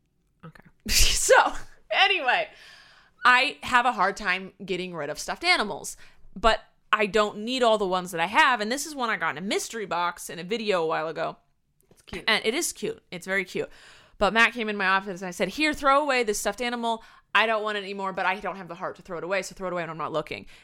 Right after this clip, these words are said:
Speaker 2: And he was like, "Really? You wanna get rid of this cute little avocado stuffed animal?" And I said, "Yeah." And he goes, "No, just put it here on the shelf." And I was like, "Nah, I don't wanna put the avocado there." And we said it maybe a few times talking about it. And he was like, "No, just trust me. It'll be,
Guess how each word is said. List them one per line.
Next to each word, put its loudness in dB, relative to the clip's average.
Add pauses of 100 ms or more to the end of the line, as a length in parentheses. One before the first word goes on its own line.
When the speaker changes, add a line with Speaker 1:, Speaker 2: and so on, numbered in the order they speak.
Speaker 2:
And -6
he -4
was -6
like, -2
"Really? 0
You -4
wanna -4
get -6
rid -2
of -6
this -10
cute -10
little 0
avocado 2
stuffed -4
animal?" 0
And -6
I -4
said, -2
"Yeah." 2
And 4
he -6
goes, -6
"No, 2
just -6
put 2
it 0
here -4
on -4
the -10
shelf." 0
And -4
I -2
was -6
like, -10
"Nah, 2
I 4
don't -2
wanna -2
put 2
the 2
avocado -4
there." -4 (300)
And -4
we -6 (140)
said 0
it -6
maybe -4
a -4
few -6
times -2
talking -6
about 2
it. -10 (360)
And -8
he -4
was -2
like, -4
"No, 2
just -6
trust -6
me. -8
It'll -8
be, -12